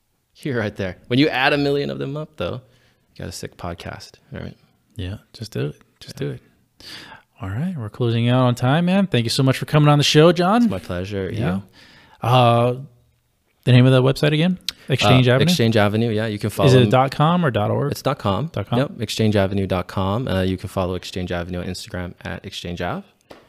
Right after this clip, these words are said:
Speaker 2: Okay.
Speaker 1: And you can follow me at John Garcia on Insta. Um, send me a request. It's private now. Um, you know, we're crafting interesting spaces for people to learn things in and express. And so I'm looking forward to,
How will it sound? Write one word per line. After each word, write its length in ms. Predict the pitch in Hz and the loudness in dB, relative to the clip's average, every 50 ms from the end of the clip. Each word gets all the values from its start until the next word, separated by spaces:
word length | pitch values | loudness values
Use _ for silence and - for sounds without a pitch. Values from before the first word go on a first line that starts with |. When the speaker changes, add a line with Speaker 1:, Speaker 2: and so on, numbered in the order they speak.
| _ _ | _ _
Speaker 2:
Okay. 140 | - - 110 | -8 -6 -4
Speaker 1:
And 240 | 92 90 90 87 92 | -4 -4 -4 -4 -6
you 60 | 90 | -6
can 100 | 107 92 | -8 -8
follow 280 | - 95 90 87 92 | -6 -6 -6 -6 -6
me 140 | 92 92 90 | -8 -8 -8
at 160 | 90 87 90 | -8 -10 -10
John 240 | - - 87 87 90 | -10 -10 -8 -8 -8
Garcia 460 | 87 87 87 90 - - 90 87 92 | -8 -8 -8 -8 -10 -12 -10 -10 -10
on 140 | 92 92 92 - | -10 -10 -12 -14
Insta. 420 | 92 92 - - 95 95 98 107 _ _ _ _ _ _ _ _ _ _ _ _ _ - | -14 -16 -14 -12 -10 -10 -10 -10 _ _ _ _ _ _ _ _ _ _ _ _ _ -14
Um, 460 | - 92 87 87 87 87 87 90 110 _ _ | -10 -8 -6 -6 -6 -8 -10 -12 -14 _ _
send 160 | - - 127 | -8 -4 -2
me 80 | 131 131 | -2 -2
a 40 | 127 | -2
request. 400 | 123 120 - 110 92 87 - - | -4 -4 -6 -6 -6 -6 -8 -14
It's 100 | - - | -16 -12
private 340 | - 113 104 98 87 - 92 | -6 -6 -4 -4 -4 -6 -6
now. 220 | 92 87 87 95 - _ _ _ _ _ _ _ _ _ _ _ _ - | -6 -6 -6 -8 -12 _ _ _ _ _ _ _ _ _ _ _ _ -8
Um, 460 | 87 87 82 80 85 85 87 90 98 | -6 -6 -6 -6 -6 -6 -6 -6 -6
you 80 | 131 165 | -6 -6
know, 100 | 160 160 | -6 -8
we're 80 | 165 151 | -8 -8
crafting 800 | - - 123 117 117 - - 127 120 117 117 113 113 117 120 120 - _ _ _ _ _ _ | -4 -2 -2 -2 -2 -4 -6 -6 -4 -4 -4 -6 -8 -10 -12 -14 -18 _ _ _ _ _ _
interesting 480 | - 120 117 - 113 - - - 110 107 | -6 -6 -4 -4 -8 -8 -6 -6 -6 -6
spaces 420 | - - - 107 101 - 104 104 | -6 -4 -6 -6 -6 -6 -10 -10
for 120 | - 110 104 | -8 -8 -8
people 240 | 101 107 - - 101 | -8 -10 -10 -6 -4
to 60 | 101 | -4
learn 260 | 95 92 92 92 98 101 | -2 -2 -2 -4 -4 -6
things 320 | - 98 92 92 90 95 | -8 -8 -8 -6 -6 -8
in 180 | 92 87 87 87 | -8 -8 -8 -8
and 100 | 85 87 | -8 -10
express. 540 | 87 - - - - 95 85 82 - - 92 | -12 -14 -16 -10 -6 -6 -6 -6 -8 -12 -12
And 100 | 90 - | -12 -10
so 260 | - 85 85 87 87 | -10 -8 -8 -8 -8
I'm 100 | 87 87 | -8 -8
looking 220 | 92 90 - 90 - | -10 -10 -10 -12 -12
forward 260 | - 90 87 90 - | -10 -12 -12 -12 -12
to, 260 | - 87 90 85 | -10 -10 -10 -10